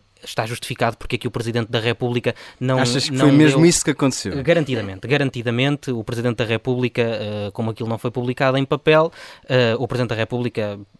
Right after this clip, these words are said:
Speaker 1: passou-lhe ao lado, passou-lhe ao lado. Ainda por cima foi um tema tão discreto,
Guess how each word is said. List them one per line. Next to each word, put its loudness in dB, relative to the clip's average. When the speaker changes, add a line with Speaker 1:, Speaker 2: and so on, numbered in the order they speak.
Speaker 1:
passou-lhe 2
ao 0
lado, -4
passou-lhe -6
ao 0
lado. 2
Ainda -4
por -10
cima -2
foi -2
um 0
tema 2
tão 2
discreto, -2